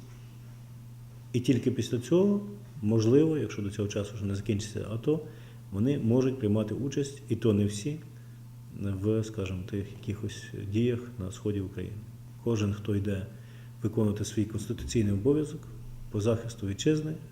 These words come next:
захищає в першу чергу свою сім'ю і Нетішин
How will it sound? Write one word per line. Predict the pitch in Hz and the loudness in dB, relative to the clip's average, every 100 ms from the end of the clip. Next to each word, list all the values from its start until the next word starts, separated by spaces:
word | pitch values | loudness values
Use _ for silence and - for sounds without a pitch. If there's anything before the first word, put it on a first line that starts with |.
| - | -8
захищає | 113 104 117 - 143 | -4 -2 -2 2 4
в | 123 | 6
першу | 135 127 110 | 4 2 0
чергу | - 101 95 | -2 -2 -2
свою | - 110 107 | -4 0 0
сім'ю | 101 117 131 185 - - - - - - - - - - - - | 2 0 2 2 0 -12 -14 -16 -16 -16 -16 -16 -16 -16 -16 -4
і | 110 | 4
Нетішин | 110 - 175 - 165 | 4 4 2 2 -2